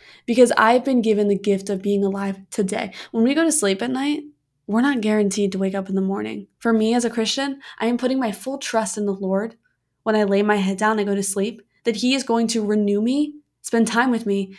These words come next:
<laughs> renew me, and give me another day to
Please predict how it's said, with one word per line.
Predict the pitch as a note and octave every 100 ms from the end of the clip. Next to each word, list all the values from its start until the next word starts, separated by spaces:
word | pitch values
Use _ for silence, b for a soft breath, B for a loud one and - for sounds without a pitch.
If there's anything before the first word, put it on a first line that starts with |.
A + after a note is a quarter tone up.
| -
<laughs> | -
renew | G#3+ G3+ A#3+
me, | G3+ G3 G3+ G3 B B B -
and | A3 G3+ F#3+ F#3+ _ _ _ _ _ _ _ G3+
give | A3+
me | A3+
another | A3 G#3 F#3+
day | F#3+
to | F#3+ F#3+